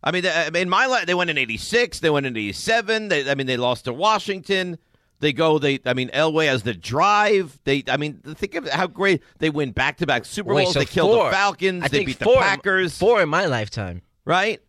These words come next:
Speaker 2: Yeah.
Speaker 1: I mean, it's unbelievable.
Speaker 2: I,
Speaker 1: Can you, can,
Speaker 2: you'd
Speaker 1: and
Speaker 2: have
Speaker 1: they
Speaker 2: to
Speaker 1: just
Speaker 2: be,
Speaker 1: won.
Speaker 2: you'd have to be,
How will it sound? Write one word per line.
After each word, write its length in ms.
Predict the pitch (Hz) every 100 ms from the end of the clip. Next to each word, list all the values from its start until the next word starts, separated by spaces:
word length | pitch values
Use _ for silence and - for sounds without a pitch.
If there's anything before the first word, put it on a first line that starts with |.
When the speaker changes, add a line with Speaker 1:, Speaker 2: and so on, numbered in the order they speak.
| -
Speaker 2:
Yeah. 340 | 175 170 87 85 _ _ _ _ _ _
Speaker 1:
I 60 | 123
mean, 140 | 139 143
it's 100 | 120
unbelievable. 840 | 151 139 110 107 127 110 73 62 _ 107
Speaker 2:
I, 100 | 147
Speaker 1:
Can 60 |
you, 80 | 185
can, 220 | 143 160 - - _ _
Speaker 2:
you'd 200 | 180 269
Speaker 1:
and 80 | 294
Speaker 2:
have 120 | 233
Speaker 1:
they 60 | 226
Speaker 2:
to 20 |
Speaker 1:
just 140 | 202
Speaker 2:
be, 40 | 269
Speaker 1:
won. 520 | 311 330 339 233 131
Speaker 2:
you'd 140 | 185 175
have 420 | - 208 226 -
to 80 | 226
be, 180 | 214